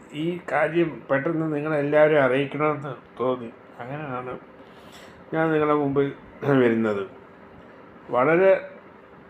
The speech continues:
എല്ലാവരും ഗൗനിക്കേണ്ട, എല്ലാവരും കേൾക്കേണ്ട ഒരു സംഭവമായിരുന്നു. എന്ന് വെച്ചാൽ വളരെ വിചിത്രമായ ഒരു സംഭവം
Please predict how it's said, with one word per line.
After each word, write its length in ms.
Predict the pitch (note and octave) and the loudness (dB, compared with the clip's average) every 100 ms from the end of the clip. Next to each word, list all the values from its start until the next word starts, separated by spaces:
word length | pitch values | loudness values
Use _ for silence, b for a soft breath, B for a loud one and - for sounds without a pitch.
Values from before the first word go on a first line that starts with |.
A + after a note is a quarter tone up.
| - - | -16 -4
എല്ലാവരും 680 | C3+ D3+ F3+ F3+ F3+ E3 - C3+ | 0 6 8 8 6 0 -4 -4
ഗൗനിക്കേണ്ട, 540 | C#3 D3 D3 D3 D3 | -2 -2 -2 -2 0
എല്ലാവരും 520 | D3 C3 D3 D#3+ D#3 D3+ - | 0 0 4 4 2 -4 -6
കേൾക്കേണ്ട 440 | C#3 C#3+ E3 D#3 | -4 -4 -4 -4
ഒരു 80 | C#3+ | -4
സംഭവമായിരുന്നു. 640 | B2+ A#2+ B2+ B2 G2+ F#2+ - B2 | -4 -4 0 0 0 -6 -16 -12
എന്ന് 120 | C#3 | -10
വെച്ചാൽ 240 | C3+ D3+ C3+ A#2+ | -6 -6 -4 -2
വളരെ 240 | C#3+ D#3+ | -2 -2
വിചിത്രമായ 760 | C3+ C3 D3 - F3 D#3 - F3 | -6 -8 -12 0 2 2 2 0
ഒരു 80 | |
സംഭവം 500 | C3+ D3 C3+ C#3 C#3+ | 2 0 2 2 2